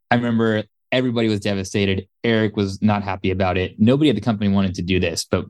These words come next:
we had basically, after millions of dollars of legal bills, come to the conclusion that we had no other choice. And we had to do it in six months. And so we had to, like, rebuild all of the app to now work with accounts.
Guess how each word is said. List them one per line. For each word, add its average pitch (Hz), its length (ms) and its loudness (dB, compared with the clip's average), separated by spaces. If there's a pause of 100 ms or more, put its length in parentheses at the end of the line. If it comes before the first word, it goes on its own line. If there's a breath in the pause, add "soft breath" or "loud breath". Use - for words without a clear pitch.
we 101 100 4
had 95 80 2
basically, 101 520 0
after 95 240 -4
millions 113 400 6
of 101 80 0
dollars 95 300 0
of 92 80 -8
legal 92 240 0
bills, 92 420 0 (100)
come 101 140 2
to 98 60 4
the 92 40 -4
conclusion 92 320 -2
that 90 80 -8
we 92 80 -6
had 92 120 -4
no 101 180 6
other 95 140 0
choice. - 400 -10 (500)
And 104 120 4
we 104 60 4
had 101 120 2
to 98 40 0
do 107 100 4
it 98 80 2
in 98 80 -2
six - 300 -6
months. 87 320 -2
And 98 180 2
so 98 140 0
we 98 80 4
had 104 140 2
to, 101 80 2
like, 92 200 -2
rebuild 110 640 2 (220)
all 120 220 4
of 110 120 -2
the 101 340 2 (100)
app 104 300 -4
to 90 340 -2
now 95 180 2
work 95 240 -4
with - 140 -4
accounts. 120 580 -2